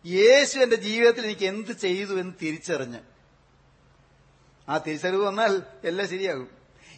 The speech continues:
"യേശു എന്റെ ജീവിതത്തിൽ എനിക്ക് എന്ത് ചെയ്തു തന്നു എന്ന് തിരിച്ചറിഞ്ഞ്, നന്ദി നിറഞ്ഞ ഹൃദയത്തോടെ സ്തുതിക്കാൻ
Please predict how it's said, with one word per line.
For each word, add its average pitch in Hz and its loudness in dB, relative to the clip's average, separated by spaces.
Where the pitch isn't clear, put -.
"യേശു 247 6
എന്റെ 240 4
ജീവിതത്തിൽ 220 2
എനിക്ക് 196 -4
എന്ത് 214 -6
ചെയ്തു 208 -2
തന്നു 190 -10
എന്ന് 175 -8
തിരിച്ചറിഞ്ഞ്, 143 -8
നന്ദി 247 2
നിറഞ്ഞ 247 -2
ഹൃദയത്തോടെ 202 0
സ്തുതിക്കാൻ 214 -2